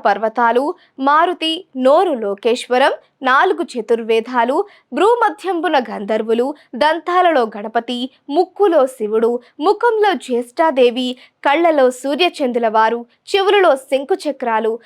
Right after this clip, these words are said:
కొమ్ములలో యమ ఇంద్రుడు ఉన్నారని చెబుతారు. అంతేనా, మూపురంలో బ్రహ్మదేవుడు, గంగడోలున కాశీ ప్రయాగ నదులు, కంఠంలో విష్ణువు, భుజాన సరస్వతి, రొమ్మున నవగ్రహాలు ఉన్నాయట. అంటే, గోవులో సర్వదేవతలు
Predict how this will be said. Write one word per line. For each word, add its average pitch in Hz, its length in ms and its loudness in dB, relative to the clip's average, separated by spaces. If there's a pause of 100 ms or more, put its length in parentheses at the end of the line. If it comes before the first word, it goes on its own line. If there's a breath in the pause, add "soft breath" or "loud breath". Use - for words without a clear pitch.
(200 soft breath)
కొమ్ములలో 415 460 4 (160)
యమ 233 140 2 (160)
ఇంద్రుడు 254 360 2
ఉన్నారని 262 460 0
చెబుతారు. 214 460 -8 (320)
అంతేనా, 233 440 0 (420 loud breath)
మూపురంలో 370 580 2 (120)
బ్రహ్మదేవుడు, 220 680 0 (400 loud breath)
గంగడోలున 359 640 2 (160)
కాశీ 320 340 0 (140)
ప్రయాగ 240 560 -2
నదులు, 214 280 -2 (400 loud breath)
కంఠంలో 359 500 2 (100)
విష్ణువు, 233 440 -4 (300)
భుజాన 311 460 0 (140)
సరస్వతి, 240 540 -4 (420 loud breath)
రొమ్మున 339 340 2 (100)
నవగ్రహాలు 277 680 2 (100)
ఉన్నాయట. 202 400 -6 (420 soft breath)
అంటే, 330 200 0 (180)
గోవులో 320 380 4 (180)
సర్వదేవతలు 262 760 0